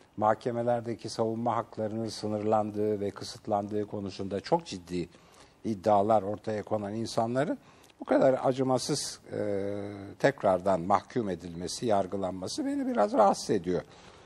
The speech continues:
Yani, e, önce onu söylemek istiyorum. Ondan sonra da Silivri davalarındaki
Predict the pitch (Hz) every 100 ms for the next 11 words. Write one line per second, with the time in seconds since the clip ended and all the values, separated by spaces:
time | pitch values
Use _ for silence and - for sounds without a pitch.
0 | - - - - 170 160 156 - 90 87
1 | 180 180 165 202 190 175 123 104 98 -
2 | - 208 180 220 180 185 190 - 185 220
3 | 185 233 - - - - - - - 160
4 | 262 233 160 117 123 120 117 113 113 113
5 | 113 107 107 - 113